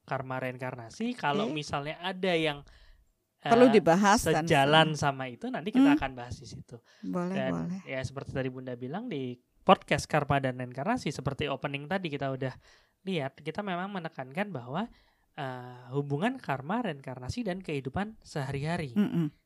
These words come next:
Speaker 1: Bukan ngomongin sesuatu yang jauh atau gimana, enggak. Tapi yang memang, eh, proses kehidupan kita sehari-hari.
Speaker 2: Iya.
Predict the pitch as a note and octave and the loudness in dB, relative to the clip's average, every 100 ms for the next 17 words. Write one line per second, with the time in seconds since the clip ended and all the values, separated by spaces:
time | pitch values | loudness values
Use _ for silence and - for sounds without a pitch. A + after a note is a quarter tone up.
0 | _ C#3 B2+ E3 F3+ D3+ C3+ B2+ F3 F#3 | _ -8 -2 -2 0 -4 -4 -6 -8 -8
1 | C#3+ C#3+ B2+ F#3+ F3+ D3 F3 _ _ - | -8 -6 -6 -4 -2 -4 -8 _ _ -8
2 | F#3 G3+ G#3 G3 E3 D3+ C#3 C3+ C#3 F3 | -2 4 6 6 2 -4 -4 -6 -8 -6
3 | D#3 - D3+ F3+ E3+ C#3 C3+ F#3 - - | -6 -6 -4 -2 -2 -2 -2 -2 -4 -16
4 | _ _ _ _ _ _ - C#3 B2+ B2 | _ _ _ _ _ _ -8 -6 -6 -8
5 | B2 - - B2+ F3+ - C#3+ C3 B2+ B2 | -10 -6 -4 -2 -4 -6 -6 -4 -8 -10
6 | - C3+ C3 B2+ A#2 A2+ A2+ A#2 A2+ _ | -12 -14 -14 -14 -14 -14 -16 -18 -20 _
7 | _ _ _ _ G3 E3 | _ _ _ _ -6 -6